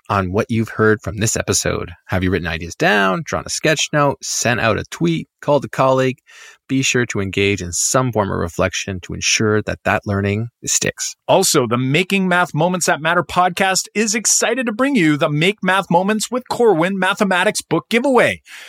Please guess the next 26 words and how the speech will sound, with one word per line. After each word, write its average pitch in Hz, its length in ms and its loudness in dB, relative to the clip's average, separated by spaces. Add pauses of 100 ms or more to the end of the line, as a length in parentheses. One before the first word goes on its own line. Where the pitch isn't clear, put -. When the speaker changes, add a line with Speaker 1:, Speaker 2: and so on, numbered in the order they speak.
(140)
Speaker 2:
That's 262 280 0
right, 285 360 0
we're 254 160 2
giving 294 280 0
away 202 300 4
ten 330 400 -2
books 170 280 0
from 240 240 2
Corwin 190 560 2
Mathematics, 147 680 0
including 180 760 2 (320)
John's 202 420 2
book, 185 340 0
Visible 214 560 2
Learning, 131 420 2 (260)
plus - 360 0
you'll 214 280 4
receive 156 600 2 (100)
special - 640 0
Corwin 160 480 0
discounts 131 540 0
and 113 240 -2
digital 113 420 0
downloads 95 580 -6
just - 460 0
for 185 160 2